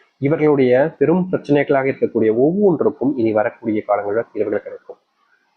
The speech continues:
மிகப்பெரிய மாற்றத்தை ஏற்படுத்திக் கொள்ளக்கூடிய காலங்கள் தான் இனி வரக்கூடிய காலங்கள் இருக்க போகுது. இதற்கு முன்பு உங்களுடைய வாழ்க்கையில எந்த ஒரு மாற்றமும் நடந்திருக்காது, நடந்திருக்கக்கூடிய வாய்ப்புகளும் இல்லை.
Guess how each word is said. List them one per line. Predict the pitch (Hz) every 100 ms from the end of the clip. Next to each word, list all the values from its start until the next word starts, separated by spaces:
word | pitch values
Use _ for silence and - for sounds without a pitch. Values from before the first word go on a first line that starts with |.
| _ _ 120
மிகப்பெரிய | 123 127 143 175 147
மாற்றத்தை | 113 127 131 135 123
ஏற்படுத்திக் | 117 107 113 110
கொள்ளக்கூடிய | 107 - 107 104
காலங்கள் | 104 104 113 107
தான் | 113 -
இனி | 110 104
வரக்கூடிய | 104 - 107 104
காலங்கள் | 98 101 104
இருக்க | - -
போகுது. | 95 104 _ _ _ _ _ _ -
இதற்கு | 143 208 208
முன்பு | 185 208 233
உங்களுடைய | 208 170 143 120
வாழ்க்கையில | 113 123 123 110 120
எந்த | 110 123 151
ஒரு | 143 120
மாற்றமும் | 107 107 - 123 127
நடந்திருக்காது, | 104 117 123 92 104 104 127 -
நடந்திருக்கக்கூடிய | 110 120 127 120 - 107 104
வாய்ப்புகளும் | 104 - 110 107
இல்லை. | 98